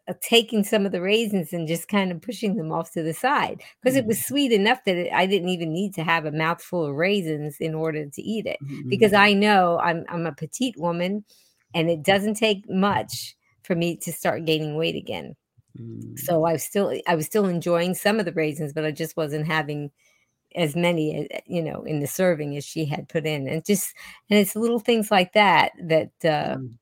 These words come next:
Speaker 1: can, can really make a difference.
Speaker 2: Absolutely. Watch that fat content. So don't starve yourself and don't stuff yourself either, right? That's
Speaker 1: Oh,
Speaker 2: should be
Speaker 1: that's
Speaker 2: the
Speaker 1: a good
Speaker 2: key.
Speaker 1: one. I like
Speaker 2: Yeah.
Speaker 1: that one. "Don't starve yourself and don't stuff <laughs> yourself."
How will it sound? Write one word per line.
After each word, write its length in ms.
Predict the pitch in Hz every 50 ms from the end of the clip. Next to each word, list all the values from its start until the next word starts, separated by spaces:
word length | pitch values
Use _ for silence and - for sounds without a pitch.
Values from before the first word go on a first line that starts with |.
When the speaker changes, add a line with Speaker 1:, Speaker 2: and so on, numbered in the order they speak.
| _ -
Speaker 1:
can, 260 | - 160 151 143 - -
can 200 | - - 175 165
really 240 | 165 165 165 160 156
make 220 | 156 165 165 160 -
a 40 | 139
difference. 640 | 123 - 175 - - 147 139 131 127 - - - - _ _ _ _ _ _ _ _ _ _ _ _ _ _ _ _ _ _ _ - - -
Speaker 2:
Absolutely. 760 | 180 185 214 208 - - 208 185 170 185 190 180 139 151 147
Watch 340 | 135 143 143 131 - - -
that 200 | 190 - 107 -
fat 320 | - 165 170 180 175 -
content. 540 | - 156 147 143 135 - - 147 139 135 - - _ -
So 320 | - - 190 180 180 175
don't 320 | 196 185 170 202 202 208 196
starve 360 | - - 208 180 180 190 190
yourself 480 | 196 196 185 - - 214 202 196 190 196
and 120 | 170 151
don't 220 | 165 160 165 160
stuff 340 | - - - 170 160 156 -
yourself 460 | 156 139 135 - - 135 110 127 -
either, 300 | 139 147 143 - 117 110
right? 320 | - 113 120 117 139 147 -
That's 300 | - 151 151 - - -
Speaker 1:
Oh, 60 | 214
Speaker 2:
should 180 | - 160 143 135
be 120 | 233 277
Speaker 1:
that's 100 | 285 -
Speaker 2:
the 0 |
Speaker 1:
a 60 | 285 226
good 220 | - 220 240 - 381
Speaker 2:
key. 20 |
Speaker 1:
one. 260 | 359 254 180 151 - - -
I 100 | - 185 190
like 260 | 185 208 254 359 143
Speaker 2:
Yeah. 80 | 139 -
Speaker 1:
that 240 | - 175 - -
one. 320 | 165 165 156 151 143 151 156
"Don't 260 | 196 196 226 - -
starve 360 | - - - 226 220 240 240 339
yourself 300 | - - 302 294 370 - - _
and 80 | - 165
don't 200 | 175 190 233 - -
stuff 260 | - - - 466 453 -
<laughs> 60 | -
yourself." 460 | 294 - - - 156 120 143 - -